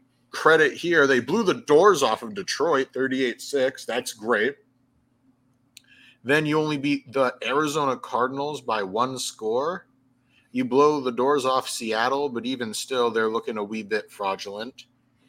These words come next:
You narrowly lose to the Browns somehow, and then you just, uh, beat the Bengals, who lost Joe Burrow in that game. So,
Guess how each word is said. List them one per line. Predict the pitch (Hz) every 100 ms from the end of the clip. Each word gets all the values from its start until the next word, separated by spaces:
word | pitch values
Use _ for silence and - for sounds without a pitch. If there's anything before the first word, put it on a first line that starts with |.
| _ _
You | 113 127
narrowly | 139 156 156 147
lose | 135 139 139
to | -
the | 127 110
Browns | 101 110 120 131 151 143 -
somehow, | - - 127 135 135 147 156 -
and | 110
then | 123 131
you | 135
just, | 120 123 117 -
uh, | 117 107 92 90
beat | 127 127 - -
the | 107
Bengals, | 92 117 113 104 95 95 - - _ _ _ _
who | - 131 120 110 101 -
lost | 113 113 -
Joe | - 107
Burrow | 104 139 110
in | 90
that | 87 82
game. | - 80 78 _ _
So, | - - 175 160 147 135 123 -